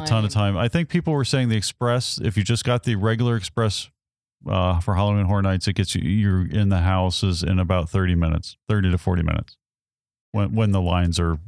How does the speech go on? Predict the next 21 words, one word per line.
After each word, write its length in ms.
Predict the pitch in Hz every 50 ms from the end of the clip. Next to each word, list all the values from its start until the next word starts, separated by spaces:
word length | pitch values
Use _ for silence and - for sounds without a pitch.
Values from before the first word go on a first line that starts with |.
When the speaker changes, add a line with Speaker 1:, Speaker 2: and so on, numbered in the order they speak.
| 117 117 110
Speaker 1:
you 140 | 101 101
know, 120 | 90 85 85 85
Speaker 2:
I 80 | 87 92
heard 60 | 87
Speaker 1:
going. 140 | 87 90 87
Speaker 2:
twenty 280 | 82 82 151 147 143 135
to 80 | 143
thirty. 320 | 151 - - - - 160 165 -
Speaker 1:
Okay, 260 | 120 113 - 90 87
so 140 | 82 - 95
twenty 260 | - - 117 117 110
to 120 | 101 92 85
thirty 240 | - 92 87 85 80
minutes, 260 | 80 80 82 92 - _ _ _ _ _ _ _ _ _ _ _ _ _ _ _ _ _ _ -
which 160 | - - -
is 100 | 98 92
a 60 | 98
lot 260 | 98 95 104 104 95
better 340 | - 104 101 95 95 95 92
than 180 | 85 87 87 87
s-, 180 | 85 - -